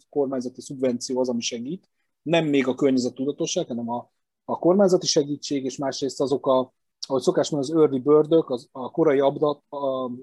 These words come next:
adapterek, akik, akik legelőször állnak be egy ilyen divat hullámba. Tehát még, még ez nem ment át, de látszik, hogy ezek a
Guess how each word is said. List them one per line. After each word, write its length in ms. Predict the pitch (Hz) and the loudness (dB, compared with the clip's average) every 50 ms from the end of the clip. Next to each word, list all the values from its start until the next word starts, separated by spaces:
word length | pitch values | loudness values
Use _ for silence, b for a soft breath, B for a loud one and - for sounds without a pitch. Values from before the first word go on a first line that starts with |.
| 123 _ - | -16 _ -10
adapterek, 640 | 143 139 151 139 - - 170 156 165 170 160 - | -6 -2 -2 -2 0 2 2 4 4 4 2 0
akik, 280 | 143 - - 151 - - | -4 -6 -6 -10 -10 -12
akik 240 | - - - - | -14 -14 -8 0
legelőször 600 | 160 165 160 156 143 139 135 - - 147 135 135 | 2 2 4 4 4 2 0 -2 -2 -2 -2 0
állnak 340 | 139 135 135 135 135 127 123 | 0 0 0 0 -2 -4 -4
be 80 | 135 135 | -2 -2
egy 180 | 131 127 127 | -2 -2 -2
ilyen 220 | 131 135 131 131 127 | -2 -4 -4 -4 -4
divat 320 | 131 131 131 135 123 - | -6 -2 0 0 0 -2
hullámba. 580 | _ - 127 120 120 120 117 120 117 113 - _ _ _ _ _ _ _ _ _ - | _ -8 -6 -6 -4 -4 -4 -4 -4 -6 -6 _ _ _ _ _ _ _ _ _ -6
Tehát 140 | 135 135 - | -6 -4 -2
még, 160 | 160 156 151 | -2 -2 0
még 140 | 156 151 151 | 2 4 4
ez 100 | 151 147 | 4 4
nem 160 | 170 175 165 | 4 2 2
ment 240 | 143 131 127 131 147 | 2 0 -2 0 2
át, 220 | 143 170 185 - _ _ _ _ _ | 2 2 0 -2 _ _ _ _ _
de 140 | - 131 147 | -2 2 4
látszik, 400 | 165 202 220 202 - - - 160 | 4 6 4 2 0 -2 -6 -6
hogy 220 | - - 156 147 147 | -4 -4 -4 -2 -2
ezek 240 | 135 143 139 - | -2 -2 -4 -2
a 260 | - 143 143 143 139 | 0 2 2 2 0